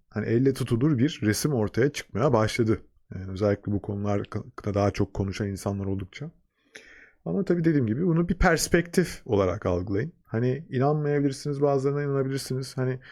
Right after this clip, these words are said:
bu adam ne diyor, şu adam ne diyor. Herkes kendi kararını verecek kardeşim bu konu hakkında. Başka hiçbir şekilde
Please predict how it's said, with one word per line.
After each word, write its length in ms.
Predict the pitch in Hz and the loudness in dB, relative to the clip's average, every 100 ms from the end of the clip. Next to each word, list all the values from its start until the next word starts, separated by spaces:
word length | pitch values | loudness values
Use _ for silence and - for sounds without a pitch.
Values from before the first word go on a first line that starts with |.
| - _ _ _ | -20 _ _ _
bu 120 | 156 | 2
adam 280 | 135 110 95 | 2 2 0
ne 80 | 92 | 0
diyor, 140 | 131 | -2
şu 200 | 131 151 | 0 0
adam 260 | 107 90 90 | 0 -2 -8
ne 120 | 85 | -8
diyor. 240 | 135 156 | -8 -6
Herkes 380 | 170 170 185 165 | -4 -2 -2 0
kendi 260 | 160 151 147 | 2 2 2
kararını 420 | 143 123 120 120 | 4 4 2 2
verecek 360 | 98 92 95 - | 2 0 -6 -8
kardeşim 480 | - 101 101 110 | -8 -8 -8 -12
bu 40 | 101 | -12
konu 160 | 104 | -12
hakkında. 360 | 98 101 113 107 - 131 | -14 -14 -14 -14 -16 -12
Başka 280 | 110 - | -12 -2
hiçbir 220 | 127 131 - | -2 -2 -8
şekilde 420 | 107 98 117 | -6 -2 -2